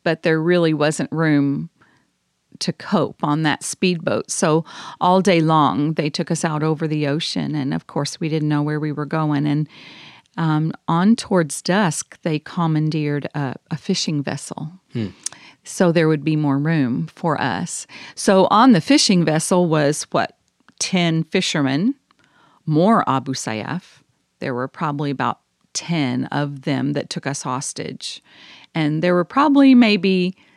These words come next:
Speaker 1: ten, twenty more on the boat.
Speaker 2: Oh,
Speaker 1: That
Speaker 2: wow.
Speaker 1: was a lot of people
Speaker 2: And then twenty
Speaker 1: on that,
Speaker 2: hostages also.
Speaker 1: <clears throat> on that fi-, yeah.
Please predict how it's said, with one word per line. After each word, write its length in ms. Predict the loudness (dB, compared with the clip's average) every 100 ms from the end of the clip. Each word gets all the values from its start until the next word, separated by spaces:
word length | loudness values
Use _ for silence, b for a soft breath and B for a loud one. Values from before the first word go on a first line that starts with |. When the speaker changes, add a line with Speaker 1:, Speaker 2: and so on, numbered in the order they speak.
| b
Speaker 1:
ten, 640 | -8 0 2 2 2 2 0 _ _ _ _ -18
twenty 500 | -12 -2 2 4 4
more 380 | 4 4 6 6
on 200 | 4 2
the 60 | 0
boat. 360 | 2 4 2 _
Speaker 2:
Oh, 100 | 2
Speaker 1:
That 140 | 4 4
Speaker 2:
wow. 80 | 4
Speaker 1:
was 140 | 4
a 60 | 4
lot 540 | 2 4 4 4 4
of 100 | 2
people 580 | 2 2 4 2 0 -4 B B
Speaker 2:
And 140 | 0 2
then 160 | 2
twenty 240 | 2 2 4
Speaker 1:
on 180 | 4
that, 100 | 4
Speaker 2:
hostages 260 | 4 4 4
also. 440 | 6 6 4 0 0
Speaker 1:
<clears throat> 40 |
on 180 | 2 4
that 200 | 4 2
fi-, 180 | 0 0
yeah. 360 | 2 2 0